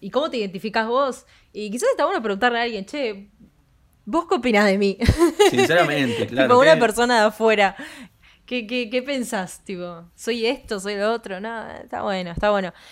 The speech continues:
Speaker 1: Está bueno, eh, ganar confianza con uno mismo.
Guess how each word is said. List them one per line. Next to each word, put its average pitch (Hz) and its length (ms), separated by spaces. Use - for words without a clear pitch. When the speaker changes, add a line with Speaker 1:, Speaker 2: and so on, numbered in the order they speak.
Speaker 1:
Está 226 280
bueno, 247 580
eh, 175 600
ganar 190 280
confianza 220 400
con 208 100
uno 208 160
mismo. 294 460